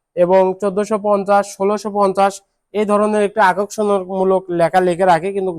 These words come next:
ভে লেখাটা উল্লেখ করে না। তারা দেখবেন যে আইপিএস এর পেছনে এখানে সুন্দর করে আবার লিখে দিয়েছে স্টিকার দিয়ে যে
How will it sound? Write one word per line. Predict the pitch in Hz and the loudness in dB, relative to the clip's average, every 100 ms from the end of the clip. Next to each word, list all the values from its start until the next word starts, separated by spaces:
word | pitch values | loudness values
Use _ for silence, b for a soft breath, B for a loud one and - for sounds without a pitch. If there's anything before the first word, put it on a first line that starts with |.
| 135 | -8
ভে | 147 202 208 | -4 0 0
লেখাটা | 185 185 175 | 0 0 0
উল্লেখ | 185 196 196 | -2 -2 -2
করে | 165 190 | 0 -2
না। | - _ _ _ _ - | -4 _ _ _ _ 0
তারা | 196 214 | 2 4
দেখবেন | 220 214 226 208 | 4 4 2 2
যে | 190 | 2
আইপিএস | 208 202 214 220 | 2 0 0 0
এর | - | -2
পেছনে | 214 226 254 220 269 - _ _ _ 190 | -2 2 2 2 0 -8 _ _ _ -4
এখানে | 190 208 - | -2 -2 -2
সুন্দর | 226 233 220 | -2 0 0
করে | 214 208 196 | 2 4 6
আবার | 190 185 | 4 2
লিখে | 175 190 | -4 -4
দিয়েছে | 185 170 180 156 | -6 -4 -6 -6
স্টিকার | 185 175 170 | -4 -4 -2
দিয়ে | 180 240 269 160 | 0 0 0 -6
যে | 165 | -4